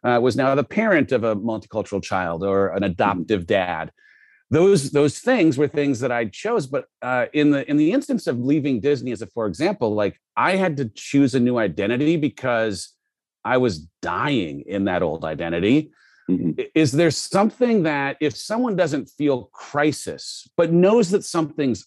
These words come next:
Speaker 1: off, that you recommend that they do before they hit crisis
Speaker 2: The wall.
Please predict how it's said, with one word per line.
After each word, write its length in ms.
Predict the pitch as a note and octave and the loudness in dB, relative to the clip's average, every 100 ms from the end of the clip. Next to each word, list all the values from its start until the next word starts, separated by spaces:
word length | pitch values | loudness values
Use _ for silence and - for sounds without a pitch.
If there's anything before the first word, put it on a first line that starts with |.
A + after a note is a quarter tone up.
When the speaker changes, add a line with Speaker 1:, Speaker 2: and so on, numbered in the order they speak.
| - | -2
Speaker 1:
off, 560 | C3 A#2+ C#2+ - - _ | 0 2 0 -8 -20 _
that 120 | C3 D#3 | 0 4
you 120 | D#3 | 6
recommend 560 | E3 E3 E3 C#3+ C#3+ | 4 2 2 4 4
that 120 | C#3 - | 2 2
they 180 | C3+ | 2
do 320 | A2 G2 B2+ A#2+ | 2 4 2 4
before 680 | B2+ - _ D#3+ F3 F#3 | -2 -6 _ 2 4 4
they 200 | E3+ D#3 | 2 0
hit 340 | A2+ C#3 C3+ - _ _ _ _ _ _ | -2 -2 -4 -6 _ _ _ _ _ _
crisis 640 | - G3 B3 - D#3 E2+ | -6 2 2 2 2 4
Speaker 2:
The 80 | |
wall. 140 | D#2 | 4